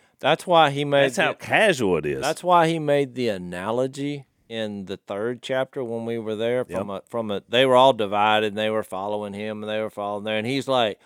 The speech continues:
Speaker 1: "Look, I planted the seed, Apollos watered it, but God made it grow." He, he then made a analogy of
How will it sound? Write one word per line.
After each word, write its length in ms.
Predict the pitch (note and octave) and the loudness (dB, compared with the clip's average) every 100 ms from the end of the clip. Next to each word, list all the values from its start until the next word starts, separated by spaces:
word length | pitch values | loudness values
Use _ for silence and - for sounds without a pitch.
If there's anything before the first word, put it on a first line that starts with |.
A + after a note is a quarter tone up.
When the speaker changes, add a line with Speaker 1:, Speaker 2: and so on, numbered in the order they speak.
| _ - | _ -2
Speaker 1:
"Look, 340 | C#3+ C3+ - _ _ _ - | 2 2 0 _ _ _ -6
I 140 | B2 | -4
planted 460 | C#3 D#3+ D3 C#3 A2+ | -2 -2 0 0 -4
the 100 | G#2 | -8
seed, 400 | - C#3 B2+ G#2+ | -4 -2 0 -4
Apollos 460 | G2 B2 B2 G#2+ - | -4 0 0 0 -2
watered 340 | A#2 B2+ G#2 | 0 2 0
it, 140 | F#2 _ _ _ | -8 _ _ _
but 120 | E2+ | -20
God 260 | E2+ C3 G3+ | -10 -8 -6
made 220 | D#3+ B2+ | -6 -6
it 60 | F#2+ | -8
grow." 340 | A#2+ C3 E2 _ | -6 -6 -6 _
He, 160 | - E3+ _ A2 | -16 -16 _ -12
he 220 | C3+ C#3 | -8 -6
then 320 | B2 G#3+ C4 | -2 -2 -2
made 260 | G#3 F3+ B2+ | -2 0 -2
a 260 | F2+ C#2+ _ _ _ _ _ | -6 -12 _ _ _ _ _
analogy 800 | G2 G2+ A#2+ E3 D3 G2 G2 F2 _ | -14 -6 -2 0 0 -4 -14 -18 _
of 460 | F#2 F#2 F2+ D#2 | -20 -20 -18 -20